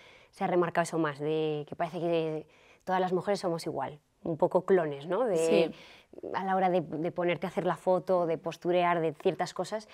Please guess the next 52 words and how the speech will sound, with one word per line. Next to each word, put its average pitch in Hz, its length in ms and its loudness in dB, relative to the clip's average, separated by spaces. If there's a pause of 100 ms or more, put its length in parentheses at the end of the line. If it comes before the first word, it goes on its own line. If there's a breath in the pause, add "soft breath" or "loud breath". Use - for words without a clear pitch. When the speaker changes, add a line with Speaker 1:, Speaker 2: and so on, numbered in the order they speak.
(220 loud breath)
Speaker 2:
Los 180 160 -4
filtros. 208 640 4
Speaker 1:
El 214 160 8
filtro, 214 500 8
exacto. - 520 0 (920 loud breath)
Pero 240 220 10
yo, 226 200 6
sin 311 140 2
embargo, 320 360 6
no 277 120 8
sé, 302 160 0
intento 269 380 4
siempre 285 340 4
huir 285 180 8
mucho 277 300 4
de 247 120 4
eso, 285 180 2
por 240 180 4
lo 196 120 8
que 185 160 6
vuelvo 196 340 8
a 247 60 12
lo 214 80 8
mismo, 240 340 4
como 185 300 6
mostrar 196 800 2
la 254 140 10
normalidad 208 760 4 (460 loud breath)
de, 196 280 6
bueno, 202 260 4
pues 226 200 2
un 226 140 6
día 269 120 8
a 247 40 8
lo 233 80 8
mejor 196 460 6
tengo 185 280 6
más 175 300 2
ojera 185 400 0
que 196 120 4
otro, 196 280 4
o 175 160 6
un 202 180 6
día, 208 520 6
mm, 147 560 -2
es, 196 220 2
me 214 180 6
ha 190 40 0
salido 185 280 4
un 175 120 4
grano, 190 460 4
y 170 200 2